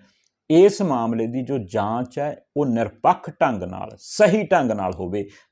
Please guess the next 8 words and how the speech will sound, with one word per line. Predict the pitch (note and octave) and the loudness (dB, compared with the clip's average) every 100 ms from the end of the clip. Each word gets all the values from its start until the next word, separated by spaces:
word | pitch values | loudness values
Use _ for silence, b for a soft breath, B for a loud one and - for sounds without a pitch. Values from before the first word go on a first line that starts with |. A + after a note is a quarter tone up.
| - | 0
ਤਾਂ | D3+ E3 F#3 | 2 4 6
ਜੋ | G#3 | 4
ਸਾਡੀ | G3+ - A2+ A#2+ D3+ | 4 0 0 2 0
ਬੇਟੀ | C#3 A2+ A2 - B2 | 2 0 0 -2 -4
ਨੂੰ | D3+ - | -4 -6
ਇਨਸਾਫ | C#3 B2+ C#3+ C#3+ C#3 | -6 -2 4 4 4
ਮਿਲ | A2+ F2+ | 0 -8
ਸਕੇ, | - F2+ - | -8 -12 -10